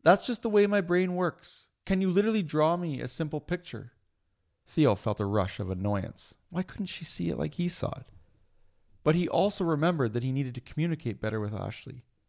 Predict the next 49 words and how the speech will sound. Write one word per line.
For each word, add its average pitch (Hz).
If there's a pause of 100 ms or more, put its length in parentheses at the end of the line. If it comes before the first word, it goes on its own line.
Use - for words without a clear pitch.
(280)
She -
had 113
just 160
communicated 165
what 120
she -
needed, 127 (840)
and 135
that 160
was 180
a -
chance 185
for 123
him 143
to 131
communicate 127
back. 151 (560)
He -
stood 156
up 160
and 156
said, 135 (120)
"Yes, 147
I'll 120
be 117
right 123
back." 143 (760)
Theo 170
went 190
back 160
to -
his 170
computer 127
and 113
pulled 143
up 139
the -
photo 185
he 156
snapped 107
of 117
the 120
wealth 139
plan 113
he 143
and 131
Carlos 151
had 95
drawn, 90